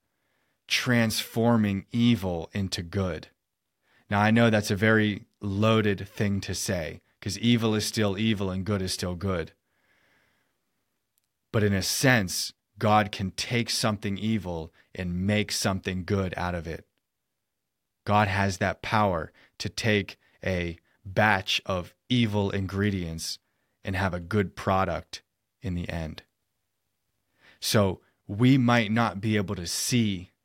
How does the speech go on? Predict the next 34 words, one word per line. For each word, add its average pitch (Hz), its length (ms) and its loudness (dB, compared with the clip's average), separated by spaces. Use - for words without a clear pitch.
we 123 160 6
might 123 240 4
not 104 220 2
be 107 140 2
able 101 220 0
to - 180 -4
perceive 101 960 0
God's 95 340 -2
intent. 92 540 -6
We 120 160 4
might 120 240 4
not 101 200 0
be 101 120 -2
able 95 240 -4
to - 160 -8
see 110 420 -2
light 101 360 -2
at 101 120 -6
the 101 140 -4
end 95 120 -2
of 87 60 -6
the 92 60 -6
tunnel. 98 480 -4
That's 104 280 2
why 104 180 4
we 98 140 0
have 90 200 -4
to 92 80 -8
walk 80 420 -6
by 82 220 -8
faith. - 480 -12
Study 107 460 0
God's 101 380 0
word, 85 440 -6